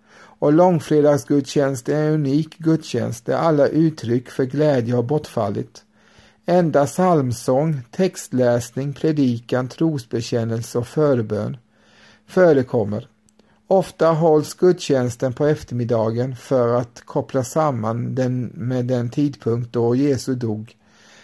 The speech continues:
den nionde timmen. På kvällen kan kyrkan anordna gravläggningsgudstjänst.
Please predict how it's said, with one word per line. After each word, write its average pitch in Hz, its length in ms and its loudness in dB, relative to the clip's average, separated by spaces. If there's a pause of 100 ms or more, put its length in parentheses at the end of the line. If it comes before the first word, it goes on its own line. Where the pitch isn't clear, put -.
(100)
den 139 220 0
nionde 135 480 4
timmen. 123 500 -2 (640)
På 165 120 -2
kvällen 175 480 4
kan 165 240 0
kyrkan 151 520 2
anordna 123 540 -2
gravläggningsgudstjänst. 123 1600 -2